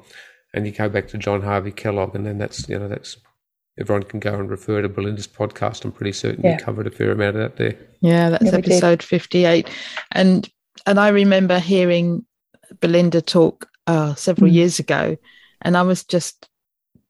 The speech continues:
Speaker 3: amazed, dumbfounded. It was like, it, it's just stuck with me so much. Um, so, yeah, she did a good
Speaker 1: Well,
Speaker 3: job
Speaker 1: as I
Speaker 3: of
Speaker 1: say,
Speaker 3: convincing
Speaker 1: for,
Speaker 3: me.
Speaker 1: like, it,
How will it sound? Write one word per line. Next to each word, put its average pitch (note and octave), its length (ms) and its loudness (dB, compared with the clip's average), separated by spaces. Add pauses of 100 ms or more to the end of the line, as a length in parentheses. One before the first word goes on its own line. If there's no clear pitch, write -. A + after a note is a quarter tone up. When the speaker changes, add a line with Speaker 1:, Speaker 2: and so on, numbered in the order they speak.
(240)
Speaker 3:
amazed, F3+ 680 0
dumbfounded. E3+ 840 0
It - 100 -4
was - 120 -10
like, - 320 -6
it, F3 180 -2
it's F#3 260 0
just - 300 -2
stuck - 280 -4
with E3+ 240 -2
me E3 140 0
so F#3+ 240 0
much. - 560 -4 (520)
Um, D#3+ 580 0 (320)
so, D#3+ 420 -4 (200)
yeah, E3+ 280 -2
she - 160 -10
did F#3 180 -4
a F#3 40 -4
good - 280 -8
Speaker 1:
Well, E3 120 4
Speaker 3:
job D#3+ 140 -2
Speaker 1:
as D#3 180 -4
I - 40 0
Speaker 3:
of C3+ 60 0
Speaker 1:
say, G3 120 0
Speaker 3:
convincing F3 440 4
Speaker 1:
for, F3 100 6
Speaker 3:
me. E3+ 220 2 (920)
Speaker 1:
like, C3+ 180 -2
it, - 260 -10